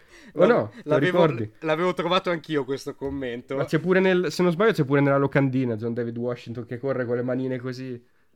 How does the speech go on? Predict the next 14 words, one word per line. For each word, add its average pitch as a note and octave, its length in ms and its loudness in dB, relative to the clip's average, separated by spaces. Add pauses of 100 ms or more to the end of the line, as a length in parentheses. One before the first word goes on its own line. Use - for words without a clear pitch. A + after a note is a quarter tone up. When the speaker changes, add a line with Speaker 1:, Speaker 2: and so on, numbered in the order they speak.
(540)
Speaker 2:
Invece A#3 380 -6
su - 180 -10
Free G#3+ 280 -10
Guys C3 420 -6
Speaker 1:
The C#3 100 0
Nice D3 300 4
Guys. A2 640 0 (140)
Di C#3 380 -2
The C#3+ 100 0
Nice D#3 260 2
Guys F#3+ 380 -4
che - 80 -8
hai C3 80 -4
trovato? G#2+ 540 -8